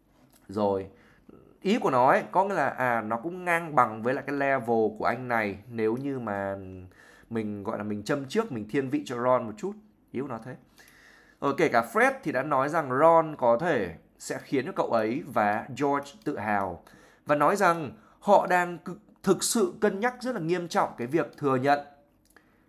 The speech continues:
<laughs> thừa nhận rằng Ron có, ờ, gọi là có, có máu mủ liên quan tới họ.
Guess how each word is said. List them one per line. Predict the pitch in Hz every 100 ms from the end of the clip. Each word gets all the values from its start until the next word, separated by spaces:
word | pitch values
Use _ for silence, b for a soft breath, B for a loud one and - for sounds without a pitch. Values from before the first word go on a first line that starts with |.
| b _ _ _ _ _ _ _ _ _ _ _ _ _ _ -
<laughs> | - - - -
thừa | 165
nhận | 156 175
rằng | 143 135 127
Ron | 170 170 160
có, | 143 123 120 123 143 208 214
ờ, | 123 127
gọi | 113 110 123
là | 117
có, | 117 113 -
có | 117
máu | 123 135
mủ | 208 196 107 95
liên | 143 143
quan | 143 139 135
tới | 120 117
họ. | 127 -